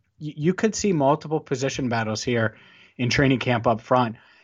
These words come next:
A-, and the, the tough part about this, and the, this is where the coaching is really gonna come in. These scrimmages that they have in the live sessions are gonna be so crucial in determining that. And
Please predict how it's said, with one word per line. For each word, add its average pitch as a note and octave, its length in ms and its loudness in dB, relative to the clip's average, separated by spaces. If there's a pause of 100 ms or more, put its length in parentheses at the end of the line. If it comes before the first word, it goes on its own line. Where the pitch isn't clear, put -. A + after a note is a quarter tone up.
(220)
A-, B2+ 200 -6
and D3+ 140 6
the, D3+ 160 2
the C#3 140 2
tough - 320 0
part F#3 220 2
about C3 360 -2
this, A2 200 -8
and A2 120 -6
the, C3+ 300 -8
this D#3+ 200 2
is F3+ 120 2
where G3+ 120 4
the E3+ 100 4
coaching D#3+ 340 0
is G#2+ 120 -8
really B2+ 260 0
gonna C3+ 160 -2
come B2+ 200 -2
in. A2+ 180 -2 (800)
These D#3 240 -2
scrimmages E3 560 2
that E3+ 180 2
they E3+ 140 4
have D#3+ 300 2
in D#3 60 -4
the C3+ 100 -6
live A#2+ 320 -4
sessions D3+ 420 -4
are B2 60 -6
gonna A#2+ 160 -6
be A2+ 100 -4
so C#3 340 -2
crucial B2+ 600 -2 (400)
in A#2+ 100 -4
determining C3 520 2
that. G2 260 -4
And F#2 180 -8